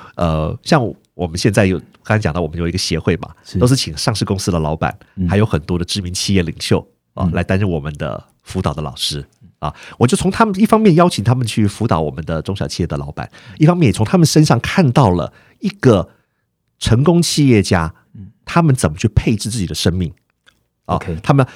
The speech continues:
Speaker 1: 有三分之一的时间哦，他们其实有，有部分已经开始在退休了啊，他们有三分之一的时间呢，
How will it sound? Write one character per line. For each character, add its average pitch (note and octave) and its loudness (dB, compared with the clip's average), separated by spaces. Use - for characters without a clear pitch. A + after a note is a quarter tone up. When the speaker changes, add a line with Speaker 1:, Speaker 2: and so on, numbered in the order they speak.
Speaker 1:
有 A#2+ 6
三 G3+ 4
分 G3+ 6
之 F#3 2
一 F#3 4
的 D#3+ 6
时 F#2+ 0
间 F#2+ 4
哦， E2 -2
他 - 2
们 F3 4
其 - 4
实 D#3+ 6
有， G#2 0
有 F#2 -6
部 A2+ -6
分 B2 2
已 F2 0
经 F2 -8
开 A2 0
始 - -6
在 G2+ -2
退 G2 0
休 D#2+ -2
了 - -4
啊， - -10
他 G#3 2
们 G3+ 2
有 B2+ 6
三 D#3+ 4
分 E3 4
之 D#3 -2
一 - 2
的 B2+ 4
时 - 0
间 F2+ 2
呢， D#2+ 0